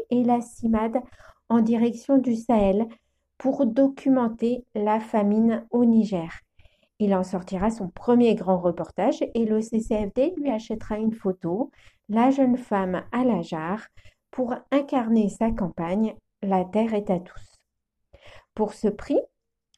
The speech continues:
le prix de la photo Terre Solidaire, les candidatures sont à déposer du trois octobre au quatre décembre par des photographes professionnels du monde entier. Si vous en connaissez,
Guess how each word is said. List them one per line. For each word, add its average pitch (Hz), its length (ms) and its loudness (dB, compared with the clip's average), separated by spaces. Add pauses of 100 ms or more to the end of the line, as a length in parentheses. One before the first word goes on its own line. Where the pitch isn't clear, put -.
(280)
le 190 160 0
prix 185 240 -6
de 175 100 -6
la 170 220 -2
photo 180 380 -6
Terre 190 320 -2
Solidaire, 240 520 2 (460)
les 233 180 2
candidatures 302 680 2
sont 285 260 0
à 277 120 6
déposer 277 720 0
du 233 200 -8
trois 247 360 -2
octobre 233 560 -2
au 220 80 -4
quatre 220 240 -2
décembre 208 500 -2 (880)
par 247 220 0
des 254 100 2
photographes 233 720 0
professionnels 247 960 0 (120)
du 185 260 -6
monde 220 340 2
entier. 202 460 -2 (240)
Si - 140 -12
vous 170 180 -4
en 160 80 -4
connaissez, 160 640 0